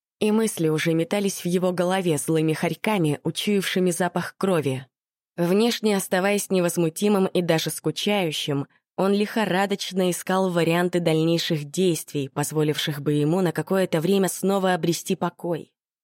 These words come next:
Будь девочка одна, он мог бы предложить ей вместе с ним отвезти лошадь в стойло, чтобы почистить и накормить. Она бы пошла. Непременно.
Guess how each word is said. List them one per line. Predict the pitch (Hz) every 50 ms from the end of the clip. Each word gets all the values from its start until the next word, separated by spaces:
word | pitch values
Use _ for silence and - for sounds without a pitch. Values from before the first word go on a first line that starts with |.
| _
Будь | - 175 180 175 170 160
девочка | 156 170 170 165 160 - - - 180 175 165
одна, | 160 165 190 233 240 214 190 - _ _ _ _ _ _ _ _ -
он | 294 277 233 196
мог | 196 196 196 190
бы | 175 180 180 170
предложить | - 190 180 170 165 170 165 - 214 190 - 185
ей | 180 170
вместе | 160 180 185 175 - - - 156
с | - -
ним | 208 214 214 247
отвезти | - 170 - 165 170 - - - 175
лошадь | 165 175 190 190 - - -
в | -
стойло, | - - - - - 147 151 160 165 160 160 160 160 156 156 - -
чтобы | - - - 170 156 151
почистить | 143 - 131 - - - 185 190 - - 156 - -
и | 151
накормить. | 147 143 - 165 165 170 160 147 131 - - - _ _ _ _ _ _ _ _ _ -
Она | - 185 202 214 214 220
бы | 214 214
пошла. | 208 - 202 - - - 220 214 180 156 - - _ _ _ _ _ _ _ _
Непременно. | - 185 170 - 147 156 151 147 156 175 185 170 151 147 139 151 160